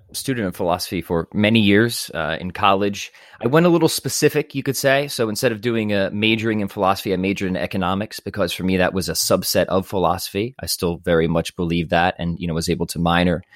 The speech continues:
in philosophy. And then I am finishing my master's in systematic philosophy currently.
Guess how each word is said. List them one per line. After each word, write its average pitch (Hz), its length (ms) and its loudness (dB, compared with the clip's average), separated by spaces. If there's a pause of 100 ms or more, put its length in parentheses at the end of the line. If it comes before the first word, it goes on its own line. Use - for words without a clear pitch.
(440)
in 101 160 2
philosophy. 98 680 2 (280)
And 101 140 4
then 101 120 6
I 98 60 6
am 95 100 4
finishing 101 480 2
my 90 160 4
master's 92 680 0
in 87 300 -2
systematic 82 680 -2
philosophy 80 460 -4
currently. 78 500 -8